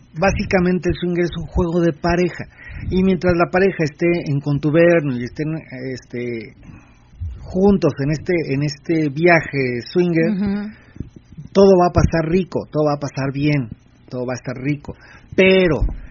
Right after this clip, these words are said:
Speaker 1: si en algún momento uno de los dos dice, "No, espérame, yo voy a vivirlo de esta forma, voy a", ah, ok, ya estamos viviendo fantasías separadas, diferentes, y puede haber algún problemilla. Siempre es en pareja.
Speaker 2: Ujú. Mira,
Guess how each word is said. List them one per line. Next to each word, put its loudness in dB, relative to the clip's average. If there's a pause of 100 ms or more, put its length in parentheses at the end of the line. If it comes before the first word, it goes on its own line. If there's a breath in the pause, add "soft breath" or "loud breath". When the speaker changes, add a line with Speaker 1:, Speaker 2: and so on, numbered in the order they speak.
(120)
Speaker 1:
si -6
en 2
algún 2
momento 0
uno 2
de 2
los 0
dos 0
dice, -4
"No, 2
espérame, 2
yo 4
voy 0
a 0
vivirlo 0
de 2
esta -2
forma, 0
voy 0
a", -2
ah, -4
ok, -20
ya -2
estamos -4
viviendo -4
fantasías -6
separadas, 0
diferentes, -4 (260)
y -4
puede -2
haber -2
algún -8
problemilla. -6 (720 loud breath)
Siempre 2 (100)
es 0 (400)
en -2
pareja. -2 (200)
Speaker 2:
Ujú. 0 (460 loud breath)
Mira, 8